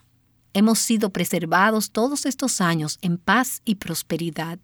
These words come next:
Hemos crecido en número, riquezas y poder como ninguna nación haya crecido. Pero nos hemos olvidado de Dios. Hemos olvidado la bondadosa mano que nos ha preservado en paz y nos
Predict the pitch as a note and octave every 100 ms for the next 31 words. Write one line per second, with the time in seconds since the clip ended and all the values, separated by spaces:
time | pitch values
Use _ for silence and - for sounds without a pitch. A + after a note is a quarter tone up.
0 | _ _ _ - - _ _ C4 D4 C4
1 | - G#3 A3+ G#3+ G#3 F#3 F#3 F#3+ D#3 D3
2 | - - F#3 - A#3 C4+ C4+ - - G#3+
3 | G3+ F3 G3 F3 F3+ G#3+ G#3+ A3 G#3+ G#3
4 | D4+ D#4+ D4+ - G3+ F3+ D#3 - E3 D#3+
5 | D#3+ F3 D#3 - C#3+ E3+ - _ _ _
6 | _ _ _ _ _ _ - F3 E3+ E3
7 | - - F#3 G#3+ A3+ G3 G3+ E3 D3+ D3
8 | D#3+ D#3+ D#3 D3 C#3+ - - - _ _
9 | _ - A3+ C4+ C4 B3+ A3+ G#3 G#3 A3
10 | G3+ F#3 F#3 F3+ F#3+ G#3 B3 G#3 G3+ F3+
11 | E3 E3+ - - - G#3 G#3+ F#3+ F#3 F#3
12 | F3 - G#3 A#3 - - F#3+ F3+